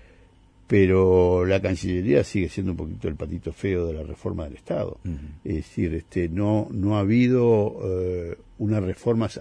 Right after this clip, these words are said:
Speaker 1: eh, si uno mira otros ministerios, bueno, claramente el Ministerio de Economía, el Banco Central, eh, las, las empresas públicas, hay muchos sectores que han tenido un avance de modernización y desarrollo.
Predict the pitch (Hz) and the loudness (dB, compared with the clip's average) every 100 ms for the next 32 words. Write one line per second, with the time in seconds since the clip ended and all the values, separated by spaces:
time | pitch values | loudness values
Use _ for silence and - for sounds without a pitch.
0 | - 98 92 - - - - 113 104 113 | -14 -14 -14 -20 -20 -12 -4 0 2 4
1 | 107 113 110 90 92 - 110 127 98 87 | 4 2 0 -4 -4 -4 -2 -2 -2 -4
2 | 71 - _ _ - - 98 95 101 98 | -8 -14 _ _ -12 -6 -4 -2 -4 -4
3 | 87 85 - 98 90 85 80 - 87 87 | -4 -6 -4 -6 -4 -8 -10 -12 -10 -8
4 | 85 107 123 117 87 80 98 90 - 78 | -4 0 2 2 0 -4 -6 -6 -10 -14
5 | 78 110 117 95 - - - - - - | -4 0 0 -2 -8 -20 -20 -20 -20 -18
6 | - 92 87 87 - - 104 - - - | -6 -4 -2 -2 -4 -6 -6 -8 -12 -12
7 | - 90 92 92 98 92 - 131 127 107 | -10 -8 -8 -6 -6 -6 -2 0 2 2
8 | 95 87 92 - 117 113 180 127 95 80 | 0 -2 -6 -4 0 2 2 0 -2 -4
9 | - 95 90 - - _ - _ - 98 | -2 -2 0 -4 -12 _ -20 _ -4 -2
10 | 92 87 87 101 95 90 90 92 90 95 | 0 -2 0 4 4 2 0 -6 -4 -2
11 | 104 95 98 90 87 87 85 90 82 101 | -2 -2 -2 -2 -2 -2 -4 -6 -8 -6
12 | 92 85 85 - 76 80 - | -6 -6 -8 -10 -10 -12 -14